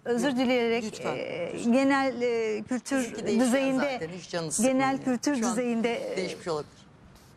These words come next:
Speaker 1: değiniyorum.
Speaker 2: Neden?
Speaker 1: Ee,
Speaker 2: Buyur hocam.
Speaker 1: o kişi,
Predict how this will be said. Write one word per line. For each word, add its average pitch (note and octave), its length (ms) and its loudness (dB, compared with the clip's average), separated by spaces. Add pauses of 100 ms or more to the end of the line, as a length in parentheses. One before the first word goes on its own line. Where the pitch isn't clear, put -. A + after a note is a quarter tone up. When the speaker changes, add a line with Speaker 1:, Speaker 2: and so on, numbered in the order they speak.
Speaker 1:
değiniyorum. A3 580 2 (180)
Speaker 2:
Neden? D3+ 160 -12 (320)
Speaker 1:
Ee, B3 380 2
Speaker 2:
Buyur E3 180 0
hocam. - 240 -6 (200)
Speaker 1:
o F4+ 100 4
kişi, G4+ 480 2